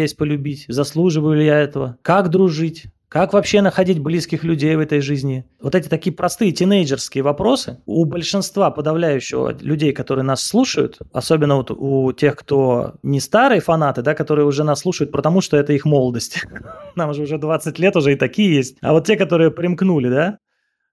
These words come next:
да и наши старые фанаты в самом начале, когда только примкнули, вот эти вс-, этих всех людей с-, объединяет со мной это самое, потому что я со сцены не даю ответов, я всё время задаю вопросы. У нас, у меня так построены песни негласно, не, как бы я этого специально не делаю, но я потом, оглядываясь на свои песни, понимаю, что у них везде кругом по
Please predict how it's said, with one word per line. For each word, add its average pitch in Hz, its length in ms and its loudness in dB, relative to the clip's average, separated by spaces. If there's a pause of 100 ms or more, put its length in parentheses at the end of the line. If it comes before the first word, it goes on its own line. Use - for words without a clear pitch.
(120)
да 180 220 2
и 180 180 6
наши 160 220 2
старые 147 320 2
фанаты 139 320 -2
в 113 60 -8
самом 135 200 -2
начале, 139 320 0
когда 120 220 -2
только 127 260 -6
примкнули, 147 460 -2
вот 135 220 -4
эти 240 240 0
вс-, - 120 -8
этих 226 240 -2
всех - 200 -4
людей 175 240 2
с-, - 100 -8
объединяет 160 380 2
со 165 140 0
мной 220 440 2
это 165 220 -6
самое, 131 320 -6
потому 160 240 -6
что 156 160 -6
я 190 160 2
со 175 120 -6
сцены 180 280 0
не 160 120 2
даю 160 220 4
ответов, 165 380 0
я 147 100 0
всё 143 140 -4
время 190 180 2
задаю 160 340 2
вопросы. 151 440 0
У 117 40 -6
нас, 123 180 -6
у - 40 -8
меня 143 140 0
так 147 160 -4
построены 147 420 0
песни 233 300 0
негласно, 143 600 0
не, 131 380 -6
как - 180 -10
бы 127 80 -2
я 147 120 4
этого 135 200 -2
специально 147 460 0
не 143 220 2
делаю, 160 480 4
но 143 400 2
я 143 100 2
потом, 147 280 -2
оглядываясь 147 420 0
на 131 80 -8
свои 143 180 0
песни, 160 280 -2
понимаю, 139 340 0
что 127 160 -4
у 135 140 0
них 170 180 0
везде 165 240 2
кругом 165 340 2
по 135 200 0